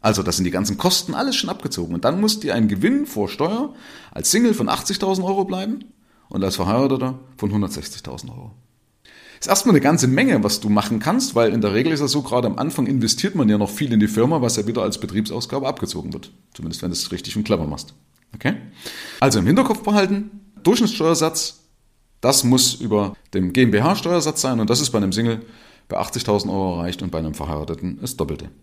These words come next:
Und was noch dazu kommt, so als kleiner Wermutstropfen oder wie auch immer, ist, dass du, wenn du eine G M B H hast, auf jeden Fall auch dein Geschäftsergebnis im Bundesanzeiger veröffentlichen musst. Das heißt, Leute da draußen sehen auch, was du hast.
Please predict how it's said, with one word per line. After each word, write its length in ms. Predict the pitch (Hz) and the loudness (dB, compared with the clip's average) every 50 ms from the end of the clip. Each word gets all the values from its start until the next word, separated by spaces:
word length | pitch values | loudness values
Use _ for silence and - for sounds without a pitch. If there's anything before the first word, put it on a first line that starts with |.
| _ - - - - - - - | _ -20 -20 -20 -20 -20 -12 -8
Und 80 | - - | 2 4
was 180 | 151 165 - | 4 4 4
noch 140 | 175 165 - | 0 0 0
dazu 300 | - - - - 233 233 | -2 -2 -2 0 -2 2
kommt, 200 | - 208 185 - | 4 4 4 4
so 140 | - 147 120 | 6 6 4
als 180 | 117 110 - | 6 4 2
kleiner 460 | - 113 110 117 120 113 104 90 80 92 | 2 2 2 2 4 2 2 2 2 4
Wermutstropfen 760 | 101 123 151 160 139 - - - 120 127 123 - - 110 104 | 4 4 6 6 4 4 2 2 0 0 0 0 -2 0 0
oder 200 | 104 101 92 85 | 0 0 0 0
wie 60 | 95 | 0
auch 100 | 92 - | 0 0
immer, 280 | 151 151 147 143 135 139 - - - | 2 4 4 2 2 0 -10 -14 -8
ist, 180 | - - - - | -6 -6 -2 0
dass 160 | 104 101 - | -2 -2 -2
du, 100 | 110 92 | -4 -4
wenn 120 | 90 95 | -2 -2
du 60 | 92 92 | -2 -2
eine 100 | 90 90 | -2 -2
G 140 | 90 85 | -2 -2
M 100 | 80 78 | -2 -2
B 120 | 73 76 78 | -2 -2 -2
H 300 | 82 98 120 139 160 165 | 2 4 4 4 4 4
hast, 220 | 165 170 170 - | 2 0 -2 -4
auf 140 | - - - | -4 -2 0
jeden 180 | 110 120 127 123 | 0 0 0 0
Fall 200 | 123 127 127 95 | 0 -2 -2 0
auch 200 | 107 107 104 - | 0 -2 -2 -4
dein 180 | - 82 80 | -8 -8 -8
Geschäftsergebnis 720 | 80 - - 127 - - 139 120 123 123 120 123 117 120 | -6 -2 -2 -4 -2 -2 -6 -4 -4 -2 -2 -2 -2 -2
im 160 | 123 117 107 | -4 -4 -2
Bundesanzeiger 600 | 131 185 214 202 - 214 87 82 - 71 67 78 - | 0 2 2 2 2 0 -4 -6 -6 -8 -8 -8 -10
veröffentlichen 500 | - - 80 - - 82 82 - 113 117 | -10 -12 -12 -10 -10 -10 -8 -6 -6 -4
musst. 220 | 143 139 - - - | -4 -4 -4 -6 -6
Das 100 | - - | -8 -6
heißt, 280 | 104 104 107 104 - | -4 -6 -6 -6 -4
Leute 220 | 85 92 107 135 135 | -2 -2 0 0 0
da 120 | 113 107 | -2 -4
draußen 340 | 95 73 90 107 107 104 90 | -4 -4 -4 -4 -2 -4 -4
sehen 320 | 76 90 135 202 277 247 | -2 0 0 2 2 0
auch, 240 | - 76 76 - - | -2 -4 -8 -8 -10
was 160 | 76 73 - | -10 -10 -10
du 180 | - - 71 73 | -12 -12 -14 -12
hast. 280 | 73 - - - - | -10 -10 -10 -10 -12